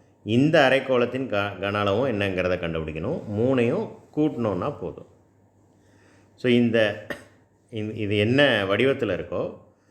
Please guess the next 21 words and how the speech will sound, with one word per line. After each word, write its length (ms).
அந்த 180
வடிவத்தினுடைய 1000
மொத்த 460
கன 220
அளவு 200
கண்டுபிடிச்சிங்கன்னா 880
அதுதான் 500
அதில் 260
அடைக்கப்படும் 720
மருந்தின் 440
கன 220
அளவுக்கு 440
சமமா 380
இருக்கும். 300
இதை 140
முதல்ல 220
தெரிஞ்சுக்கலாமா? 580
அப்ப 180
ஃபர்ஸ்ட் 360
என்ன 160
செய்யணும்? 480